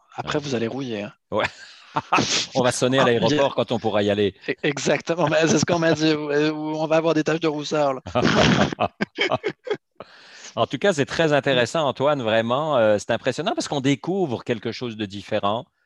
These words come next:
Speaker 2: de chez nous,
Speaker 1: Mhm.
Speaker 2: alors que j'imagine que la plupart des gens qui nous écoutent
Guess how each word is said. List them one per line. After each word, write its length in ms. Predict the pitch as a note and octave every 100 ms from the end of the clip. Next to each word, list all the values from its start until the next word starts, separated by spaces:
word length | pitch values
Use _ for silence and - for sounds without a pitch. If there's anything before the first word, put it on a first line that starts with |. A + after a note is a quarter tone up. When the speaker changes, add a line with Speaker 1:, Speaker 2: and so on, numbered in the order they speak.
| _ -
Speaker 2:
de 260 | G2 D3+
chez 280 | F3 - D3+
nous, 260 | C#3+ F#3 - _ A3
Speaker 1:
Mhm. 200 | D#3+ G3
Speaker 2:
alors 380 | A#2 C3 C3 -
que 260 | A#2+ A2
j'imagine 580 | F#2+ F#2 A#2 A#2 G#2+ A#2+
que 80 | A2
la 80 | G2+
plupart 260 | - - G2
des 120 | F2+
gens 200 | F2 G2
qui 120 | F2
nous 180 | F#2 E2
écoutent 360 | F2+ G#2 F#2